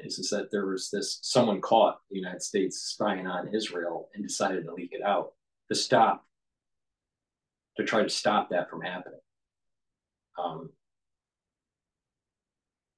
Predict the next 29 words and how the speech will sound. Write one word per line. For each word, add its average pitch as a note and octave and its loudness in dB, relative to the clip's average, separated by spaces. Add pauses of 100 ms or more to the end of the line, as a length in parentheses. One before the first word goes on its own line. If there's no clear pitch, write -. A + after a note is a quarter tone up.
(140)
you A2 -4
know, - -6
I, F#2+ -6 (220)
it's, - -8 (960)
I'm B2 6
not A#2 8
really A2+ 4
sure, - 0 (420)
you A2 2
know, G#2+ 4
because - 6
it's - -2
fifty C3+ 6
fifty B2+ 4
now. B2 6
I'm G#2 -2
not G#2 0
really G2+ -2
sure. D#2 -4 (1000)
I'm G#2 -8
not G#2 2
really G2+ 0
sure, F2 -4 (180)
but - 2 (240)
I A#2 2
wouldn't C3+ 8
be C3 8
surprised A2+ 6
that G#2 2